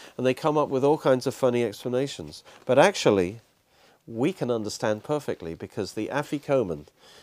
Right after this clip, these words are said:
is, represents God. Sorry, the, this matzatosh, as it were, represents God.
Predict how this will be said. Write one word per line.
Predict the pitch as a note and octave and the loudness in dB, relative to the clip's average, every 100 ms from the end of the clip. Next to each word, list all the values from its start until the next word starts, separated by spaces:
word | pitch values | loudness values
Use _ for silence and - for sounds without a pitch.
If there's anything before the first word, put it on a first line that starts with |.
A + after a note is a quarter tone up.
| - _ _ _ _ _ - | -20 _ _ _ _ _ -4
is, | G#2+ G#2 - - - | -2 -2 -6 -12 -4
represents | A2+ B2 A#2+ G#2 G2+ - | -2 -2 -2 -2 -4 -4
God. | - F2 - - - _ _ _ _ _ _ _ _ | -12 -10 -12 -16 -20 _ _ _ _ _ _ _ _
Sorry, | - A#2+ E2 - - | 6 8 8 2 -4
the, | G2+ G2+ - _ - | -2 -4 -8 _ -10
this | A#2 B2 - | -4 -2 -4
matzatosh, | - A#2+ C3+ - - G2 D#2 - - - _ _ _ _ _ - | -4 -2 -2 -6 -8 -6 -6 -8 -16 -20 _ _ _ _ _ -8
as | F#2+ | -6
it | G#2+ - | -6 -4
were, | F#2+ F2+ | -4 -2
represents | G#2 - G#2+ F#2+ G2 - | -2 -2 -8 -6 -8 -10
God. | - E2+ - - | -14 -14 -14 -18